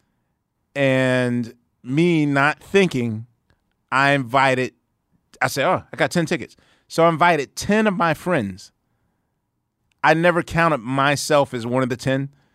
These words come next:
So when we get there, it's like, "Here's your ticket, here's your ticket, here's your ticket, here's your ticket." And I was like, "Nine, ten."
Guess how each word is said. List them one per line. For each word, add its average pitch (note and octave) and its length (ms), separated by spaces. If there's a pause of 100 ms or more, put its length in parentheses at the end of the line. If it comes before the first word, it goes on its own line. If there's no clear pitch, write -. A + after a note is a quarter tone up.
(500)
So E3 220
when D3 180
we D3 100
get C3+ 440
there, A2 400 (140)
it's A2 100
like, A#2 100
"Here's A#2+ 240
your D#3+ 100
ticket, D3+ 300
here's B2 160
your D#3+ 100
ticket, D3 300
here's C3 160
your D3+ 80
ticket, C#3+ 260
here's C3+ 180
your C#3 80
ticket." C#3 340 (680)
And A2 120
I A#2 60
was G2+ 120
like, G2 160
"Nine, A2+ 360
ten." - 100